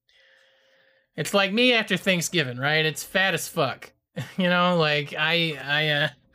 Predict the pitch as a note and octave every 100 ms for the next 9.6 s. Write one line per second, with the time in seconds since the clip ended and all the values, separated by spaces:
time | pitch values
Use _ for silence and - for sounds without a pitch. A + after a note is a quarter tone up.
0 | - - - - - D#3+ - G#3+ G#3+ A#3
1 | G#3+ F3+ G3 G#3+ F#3+ F3 - - B3 -
2 | - A3 A#3 A#3 - C4+ - - _ -
3 | - - - - _ _ _ _ _ _
4 | _ _ _ _ _ _ - G3 E3 D#3+
5 | D3+ D3 C3+ - _ _ _ _ _ _
6 | _ _ _ _ _ _ _ _ _ _
7 | _ _ _ _ _ _ _ _ _ _
8 | _ _ _ _ _ _ _ _ _ _
9 | - E3 D#3+ D#3+ D#3+ D3